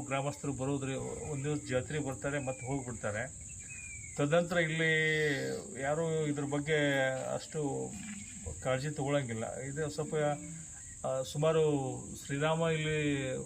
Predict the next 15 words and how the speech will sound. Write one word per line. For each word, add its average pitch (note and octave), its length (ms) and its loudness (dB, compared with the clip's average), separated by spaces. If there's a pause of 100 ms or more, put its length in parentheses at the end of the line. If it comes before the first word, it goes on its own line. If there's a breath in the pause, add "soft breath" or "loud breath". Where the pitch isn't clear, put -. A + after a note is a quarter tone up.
(920)
ಇದ್ದು C3+ 240 -2
ಹೋಗಿದಂಥ D3 400 2
ಒಂದು C#3+ 220 0
ಪ್ರದೇಶ C#3 360 -2
ಇರೋದ್ರಿಂದ C3 460 -2 (800 loud breath)
ಇದು C#3+ 160 0
ಪುನರುಜ್ಜೀವನಗೊಳ್ಬೇಕಾಗಿದೆ. C3+ 1700 -2
So F3 240 -2
ಇದ್ರದ್ದು D#3+ 560 0 (380 loud breath)
ಇತಿಹಾಸ C#3 360 2
ಇನ್ನೂ, E3+ 200 2 (880)
ಆ, B2+ 400 -2
ನಾವು C3 280 2
ಅದು B2 140 -2
ಇತಿಹಾಸ D3 440 -2